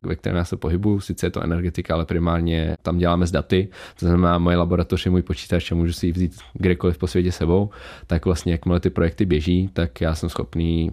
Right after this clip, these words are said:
fungovat na online hovorech a online experimentech a můžu to dělat z Prahy a na Stanford jezdím jenom jednou za pár měsíců. Takže takhle já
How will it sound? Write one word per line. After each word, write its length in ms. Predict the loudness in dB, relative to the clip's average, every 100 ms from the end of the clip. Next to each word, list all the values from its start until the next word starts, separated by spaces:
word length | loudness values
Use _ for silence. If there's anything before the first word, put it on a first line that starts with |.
| -8 -2
fungovat 420 | 2 4 2 2
na 320 | 2 2 -2
online 360 | -2 0 2 2
hovorech 500 | 2 2 2 0 -2
a 360 | -2 0 -2 0
online 300 | 0 0 -2
experimentech 800 | -6 -6 -2 -2 -2 -4 -4 -4
a 40 |
můžu 240 | -4 -2 -4
to 120 | -2
dělat 180 | 0 -2
z 60 |
Prahy 400 | -2 -2 0 0
a 240 | 0 -2 -2
na 120 | -4
Stanford 460 | -6 -8 -6 -8 -6
jezdím 260 | -4 -4
jenom 220 | -4 -4 -4
jednou 240 | -4 -4
za 100 | -6
pár 180 | -4 -4
měsíců. 520 | -4 -8 -12 -10 -12 -12 -20 -20 -4
Takže 240 | 0 2 2
takhle 300 | 2 4 4
já 300 | 2 0